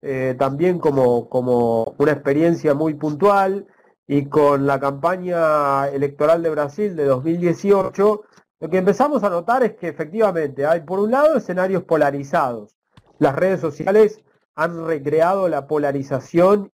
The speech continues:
y eso tiene mucho que ver con las burbujas de filtro, con cómo funciona el algoritmo, eh, con la manera en que nos muestran contenido a medida de los usuarios. No es casual, digamos, los escenarios de polarización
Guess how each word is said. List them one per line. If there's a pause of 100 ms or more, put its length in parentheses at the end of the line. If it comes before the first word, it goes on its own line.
y
eso
tiene
mucho
que
ver
con
las
burbujas
de
filtro,
con
cómo
funciona
el
algoritmo, (440)
eh,
con
la
manera
en
que
nos
muestran
contenido (100)
a
medida
de
los
usuarios. (600)
No
es
casual,
digamos,
los
escenarios
de
polarización